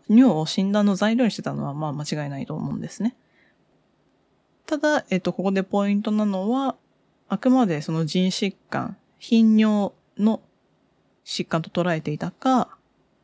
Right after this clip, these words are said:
別の疾患として捉えていたかというところになります。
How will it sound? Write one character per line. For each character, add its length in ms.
別 300
の 280
疾 280
患 240
と 100
し 80
て 80
捉 240
え 80
て 100
い 60
た 140
か 180
と 100
い 60
う 60
と 100
こ 120
ろ 80
に 40
な 100
り 120
ま 160
す。 180